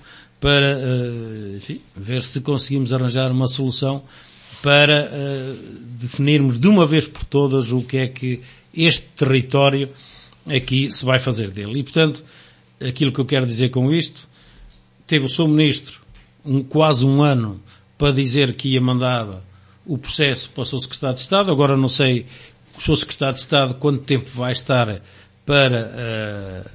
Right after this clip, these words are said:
sentar à mesa comigo. E, portanto, eh,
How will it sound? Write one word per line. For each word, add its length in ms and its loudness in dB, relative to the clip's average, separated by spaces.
sentar 640 -2
à 100 -8
mesa 340 -6
comigo. 460 0
E, 100 2
portanto, 560 -2
eh, 420 -10